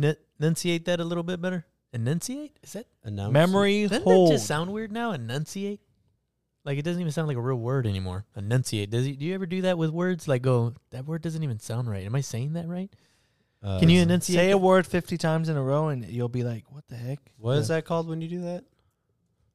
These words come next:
Speaker 3: I don't know.
Speaker 1: Can,
Speaker 3: But
Speaker 1: so,
Speaker 3: go ahead and tell us what
Speaker 1: so
Speaker 3: memory
Speaker 1: hole
Speaker 3: hold.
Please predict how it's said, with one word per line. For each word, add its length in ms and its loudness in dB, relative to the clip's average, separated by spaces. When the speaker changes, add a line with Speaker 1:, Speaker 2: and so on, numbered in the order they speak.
Speaker 3:
I 40 -8
don't 200 -6
know. 200 -6
Speaker 1:
Can, 240 0
Speaker 3:
But 120 12
Speaker 1:
so, 100 12
Speaker 3:
go 100 10
ahead 140 8
and 100 4
tell 180 6
us 140 2
what 160 6
Speaker 1:
so 220 12
Speaker 3:
memory 200 10
Speaker 1:
hole 220 12
Speaker 3:
hold. 600 6